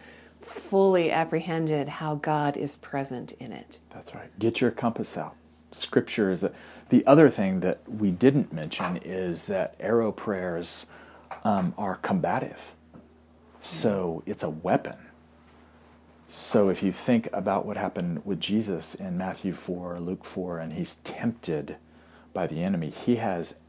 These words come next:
Speaker 2: arrow prayers
Speaker 1: Mm.
Speaker 2: ready to, to go. He pulls out fragments from the Torah and fires back at the enemy. Wham! Like David's sling, and it routs the enemy.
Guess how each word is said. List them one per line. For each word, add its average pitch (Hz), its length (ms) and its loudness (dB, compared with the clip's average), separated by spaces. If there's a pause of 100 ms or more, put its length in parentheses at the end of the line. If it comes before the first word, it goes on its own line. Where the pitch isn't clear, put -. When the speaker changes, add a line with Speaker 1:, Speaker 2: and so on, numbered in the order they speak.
(180)
Speaker 2:
arrow 120 420 2
prayers 85 800 -8 (340)
Speaker 1:
Mm. 87 160 0
Speaker 2:
ready 107 280 6
to, 104 220 0 (280)
to 104 120 -2
go. 113 260 0
He 90 60 0
pulls 104 380 6
out 101 360 4 (400)
fragments 113 600 6
from 98 280 -2
the 92 100 -2
Torah 95 520 0 (400)
and 92 180 2
fires 117 800 8
back 104 500 -2
at - 140 -10
the 80 160 -4
enemy. 87 400 -6 (380)
Wham! 120 440 -4 (480)
Like 80 220 -10
David's 92 640 -2 (180)
sling, 104 840 0
and 92 400 -2
it 80 180 -4
routs 90 380 0
the 101 160 -2
enemy. - 340 -6